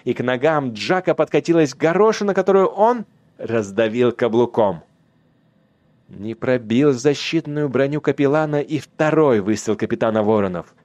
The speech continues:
Размахивая пиломечом, исчадье хаоса ринулось в атаку, желая расчленить противника в ближнем бою.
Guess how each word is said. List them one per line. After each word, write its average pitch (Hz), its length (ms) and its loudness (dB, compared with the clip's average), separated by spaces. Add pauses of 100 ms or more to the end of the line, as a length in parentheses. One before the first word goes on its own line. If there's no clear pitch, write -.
(140)
Размахивая 123 1120 0 (720)
пиломечом, 120 920 -2 (320)
исчадье 131 760 -4
хаоса 127 840 0 (180)
ринулось 160 680 2
в 139 60 0
атаку, 139 540 0
желая 147 420 2
расчленить 165 720 0
противника 139 680 -2
в 104 40 -4
ближнем 147 420 -2
бою. 147 460 2